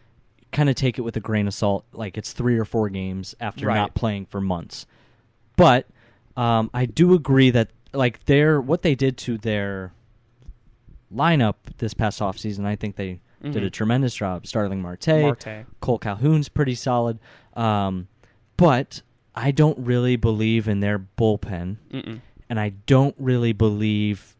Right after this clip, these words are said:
Speaker 1: I'm not too big on Archie Bradley.
Speaker 2: I, I'm with you. I really am.
Speaker 1: Very, very hit or miss.
Speaker 2: And, and I like Archie Bradley.
Speaker 1: I
Speaker 2: He's
Speaker 1: do.
Speaker 2: a cool Arizona
Speaker 1: Yeah.
Speaker 2: personality, but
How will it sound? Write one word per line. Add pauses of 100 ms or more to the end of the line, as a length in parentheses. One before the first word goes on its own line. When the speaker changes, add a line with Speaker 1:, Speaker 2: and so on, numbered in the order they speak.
(100)
Speaker 1:
I'm
not
too
big
on
Archie
Bradley. (640)
Speaker 2:
I,
I'm
with
you. (100)
I
really
am.
Speaker 1:
Very,
very
hit
or
miss.
Speaker 2:
And,
and
I
like
Archie
Bradley.
Speaker 1:
I
Speaker 2:
He's
Speaker 1:
do.
Speaker 2:
a
cool
Arizona
Speaker 1:
Yeah.
Speaker 2:
personality,
but